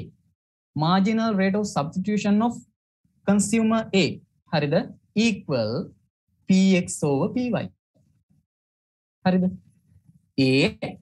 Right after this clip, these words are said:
කන්සියුමර් A කියන කෙනාගේ ඉක්විලිබ්‍රියම් එක.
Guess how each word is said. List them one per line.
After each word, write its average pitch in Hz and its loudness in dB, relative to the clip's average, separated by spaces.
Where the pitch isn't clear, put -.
කන්සියුමර් 190 4
A 120 -6
කියන 156 0
කෙනාගේ 165 0
ඉක්විලිබ්‍රියම් 196 4
එක. 247 -4